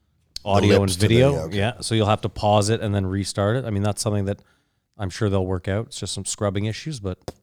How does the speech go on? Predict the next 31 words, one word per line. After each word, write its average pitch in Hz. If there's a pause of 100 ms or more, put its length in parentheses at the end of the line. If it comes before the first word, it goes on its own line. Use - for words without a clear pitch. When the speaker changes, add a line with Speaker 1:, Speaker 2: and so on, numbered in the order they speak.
(800)
Speaker 2:
I 117
th-, -
I 117
thought 135
it, 120
it's 120
really 117
good 110
how, 98 (720)
like, 107
if 98
you're 120
watching 120
the 113
video 104
on 101
your 101
phone 95 (440)
and 104
then 101
you're 101
like, 95
"Ah, 104
I'm 104
gonna 101 (420)
fuck -
off," 101
and 110
you 101
hit 113
lock, 104